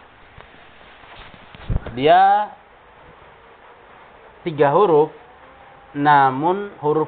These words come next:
kedua tidak disukun. Berarti semuanya berharokat, ya. Maka alam muannas yang tiga huruf dan huruf kedua tidak disukun,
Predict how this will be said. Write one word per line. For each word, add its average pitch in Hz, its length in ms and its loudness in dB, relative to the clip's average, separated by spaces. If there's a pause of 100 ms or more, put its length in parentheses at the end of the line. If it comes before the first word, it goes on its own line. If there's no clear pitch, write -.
kedua 156 480 -4
tidak 156 320 -8
disukun. 127 480 -12 (880)
Berarti 113 320 -10
semuanya 156 320 0
berharokat, 143 560 0
ya. 139 160 -2 (1500)
Maka 151 320 0
alam 202 480 -2
muannas 185 400 -4
yang 165 160 -8
tiga 156 240 0
huruf 185 320 -2
dan 151 160 0
huruf 180 320 -2
kedua 170 320 -2
tidak 147 160 -6
disukun, 143 640 -6